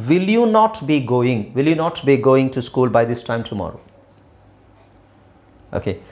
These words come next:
so these are the, ಇದೇ ಥರ ನಾವು ಸೆಂಟೆನ್ಸನ್ನು ಕೇಳೋದು,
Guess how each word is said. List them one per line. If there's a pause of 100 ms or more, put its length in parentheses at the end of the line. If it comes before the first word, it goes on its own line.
(200)
so
these
are
the, (640)
ಇದೇ
ಥರ
ನಾವು
ಸೆಂಟೆನ್ಸನ್ನು (600)
ಕೇಳೋದು,